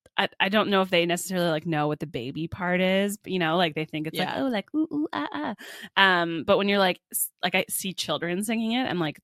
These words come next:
Speaker 1: "This is
Speaker 2: No.
Speaker 1: wild."
Speaker 2: Yeah,
Speaker 1: This
Speaker 2: and
Speaker 1: ick,
Speaker 2: just even
Speaker 1: the
Speaker 2: what it,
Speaker 1: ick.
Speaker 2: what it represents, like, and we'll get into that.
Speaker 1: Yeah,
Speaker 2: So
Speaker 1: yeah,
Speaker 2: let's
Speaker 1: yeah.
Speaker 2: get into it.
Speaker 1: Let's get into it.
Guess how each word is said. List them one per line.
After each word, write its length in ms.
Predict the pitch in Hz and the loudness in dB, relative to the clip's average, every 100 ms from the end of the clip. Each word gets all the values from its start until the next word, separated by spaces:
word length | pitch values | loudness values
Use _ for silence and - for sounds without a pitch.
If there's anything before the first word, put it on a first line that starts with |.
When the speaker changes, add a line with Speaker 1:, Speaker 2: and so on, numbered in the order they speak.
| - | -16
Speaker 1:
"This 240 | 170 160 - | -14 -14 -16
is 520 | - - - - - | -16 -14 -12 -14 -12
Speaker 2:
No. 340 | 160 156 160 147 | -6 -2 -2 -2
Speaker 1:
wild." 560 | - - - - - | -2 -2 -4 -8 -4
Speaker 2:
Yeah, 240 | 160 143 135 | 2 4 4
Speaker 1:
This 100 | - | 2
Speaker 2:
and 100 | 269 | 2
Speaker 1:
ick, 60 | - | 2
Speaker 2:
just 160 | 392 | 0
even 220 | 269 247 | 4 4
Speaker 1:
the 60 | 185 | 4
Speaker 2:
what 120 | 180 | 4
it, 160 | 170 110 | 2 0
Speaker 1:
ick. 200 | - 180 | -6 0
Speaker 2:
what 140 | 180 | 0
it 80 | 156 | 2
represents, 720 | 156 - 156 104 101 151 - | -2 -2 -6 -8 -8 -8 -6
like, 340 | 127 110 117 - | -2 -4 -4 -8
and 80 | 165 | -4
we'll 100 | 160 | -4
get 120 | 123 | -4
into 200 | 101 - | -8 -8
that. 180 | 69 - - | -8 -6 4
Speaker 1:
Yeah, 120 | 185 | 4
Speaker 2:
So 100 | 156 | 6
Speaker 1:
yeah, 60 | |
Speaker 2:
let's 200 | 185 180 - | 4 0 -2
Speaker 1:
yeah. 80 | 135 | -4
Speaker 2:
get 40 | |
into 160 | 123 - | -4 -8
it. 60 | - | -4
Speaker 1:
Let's 160 | 190 170 | -4 -2
get 140 | 151 | -6
into 200 | 80 | -6
it. 60 | - | -10